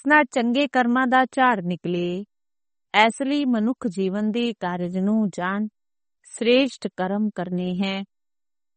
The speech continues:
ਅਵਿਅਕਤੀਸ਼ਾਰੀ ਕੰਬਾਈਨਡ ਰੂਪ ਦੀ ਸਮ੍ਰਿਤੀ ਨਾਲ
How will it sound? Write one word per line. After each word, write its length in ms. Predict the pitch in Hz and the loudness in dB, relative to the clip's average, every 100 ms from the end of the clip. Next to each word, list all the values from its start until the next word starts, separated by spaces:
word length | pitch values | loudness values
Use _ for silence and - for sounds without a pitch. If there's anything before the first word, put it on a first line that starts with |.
| _ _ _ _ _ _ 208 | _ _ _ _ _ _ 4
ਅਵਿਅਕਤੀਸ਼ਾਰੀ 960 | 214 254 - - 254 - 262 262 269 262 _ - | 6 2 -2 -4 -2 2 4 4 2 -4 _ -8
ਕੰਬਾਈਨਡ 480 | 185 190 220 247 240 | -2 4 4 4 2
ਰੂਪ 220 | 196 180 - | 0 -2 -4
ਦੀ 120 | 185 | -6
ਸਮ੍ਰਿਤੀ 580 | - 190 175 185 226 233 | -4 -4 -4 -4 -2 0
ਨਾਲ 300 | 226 233 | 2 2